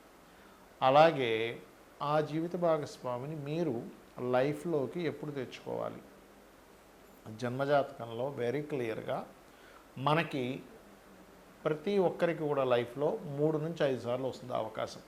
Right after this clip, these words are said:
వివాహం చేసుకునే అవకాశం. అయితే ఇందులో మీరు గనక రాంగ్ స్టెప్ వేసి అది ఇచ్చేటువంటి, ప్లానెట్ ఇచ్చేటువంటి సమయంలో తీసుకోకుండా ముందుగా కానీ లేకపోతే లేట్గా కానీ తీసుకుంటే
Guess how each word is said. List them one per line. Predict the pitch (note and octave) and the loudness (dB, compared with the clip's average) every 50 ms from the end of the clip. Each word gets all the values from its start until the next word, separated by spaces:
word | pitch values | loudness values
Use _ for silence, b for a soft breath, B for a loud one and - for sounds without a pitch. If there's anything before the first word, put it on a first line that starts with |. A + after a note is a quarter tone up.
| - - - | -20 -14 -8
వివాహం | B2 B2 B2 B2+ A#2+ A#2 A#2+ | -6 -2 0 0 0 0 -2
చేసుకునే | A#2+ A2+ A2+ G#2+ - - A#2+ | -6 -8 -10 -12 -12 -12 -10
అవకాశం. | A#2+ A2+ A2 - - - - - - - - - - - - - - - B B B B B B B B B - - | -10 -10 -10 -10 -10 -10 -10 -12 -16 -18 -20 -20 -20 -20 -20 -20 -20 -20 B B B B B B B B B 0 2
అయితే | D#3+ E3 F3+ F#3+ | 2 4 4 2
ఇందులో | F3 D#3+ D#3 E3+ F#3 G#3+ G3+ C#3+ B2 A#2+ A#2+ A#2+ C3 - - - - - - - - - | 2 2 2 2 2 4 6 6 6 4 2 0 -2 -6 -10 -12 -18 -20 -20 -20 -18 -12
మీరు | - D3+ D3+ D#3+ F3 F#3 F#3 F#3 | -8 -6 -2 0 2 2 2 2
గనక | E3 D3+ D3 C#3 C#3+ C#3 - - C#3+ C#3 C3+ - - - - - - - - - - | 2 2 0 0 0 -2 0 4 4 4 4 4 0 -8 -16 -20 -20 -20 -12 -8 -2
రాంగ్ | C3 C3 C3+ C#3+ C#3+ D3+ D3 | 2 4 4 4 4 2 -2
స్టెప్ | D3 - D3+ D3 C#3+ A#2+ | -2 -4 -4 -4 -4 -4
వేసి | A#2+ A#2+ A#2 A2 - - B2 - - - - - - - - - - - - - | -2 -2 -2 -2 -4 -8 -8 -10 -10 -14 -20 -20 -20 -20 -20 -20 -20 -8 0 0
అది | C3+ B2+ C#3+ - - D3+ | 0 0 0 -6 -6 -6
ఇచ్చేటువంటి, | D3 D3 - - F#3+ F#3 F3 F3+ E3 D3+ C3+ | -8 -6 -4 0 0 0 2 0 -2 -4 -4
ప్లానెట్ | - - C#3 C3+ C#3 C#3+ D#3 D#3 D3 | -2 -2 -2 0 0 -2 -2 -2 -4
ఇచ్చేటువంటి | D3+ D3 - - D#3+ D#3+ D3+ D3+ D3+ D3 C3+ | -4 -4 -4 -4 -4 -4 -2 -4 -6 -6 -6
సమయంలో | - - C3+ B2+ B2+ B2+ B2 B2 B2 A#2+ A2+ | -6 -6 -6 -6 -6 -6 -8 -6 -6 -6 -6
తీసుకోకుండా | A2+ A#2+ A2+ - - - A#2+ A#2 A2 - C3 A#2+ G#2+ G#2 A2 A#2+ - - - - - - B B B B B B B B B B B B B B - - - - | -4 -6 -8 -8 -8 -8 -8 -8 -8 -8 -10 -10 -4 -2 -2 -2 -2 -4 -12 -20 -20 -20 B B B B B B B B B B B B B B -20 -20 -14 -8
ముందుగా | C3+ C#3 C#3+ D3+ D3+ D#3 D#3+ D3+ | -4 -2 0 0 2 6 6 6
కానీ | D3 C3 C3+ C3 C3 C3+ | 6 6 2 0 -2 -2
లేకపోతే | B2+ B2+ B2+ B2 B2 - | -4 -4 -4 -4 -4 -6
లేట్గా | A#2 A#2 A#2 A#2+ A#2+ A#2+ B2+ B2+ A#2 | -6 -4 -2 -4 -4 -4 -6 -6 -6
కానీ | A2+ A2+ A2+ G#2+ | -4 -6 -6 -6
తీసుకుంటే | G#2 A2+ A2 G2+ - - - G#2 - - - A2 A#2 - | -8 -10 -10 -10 -10 -12 -12 -14 -12 -8 -4 -4 -4 -4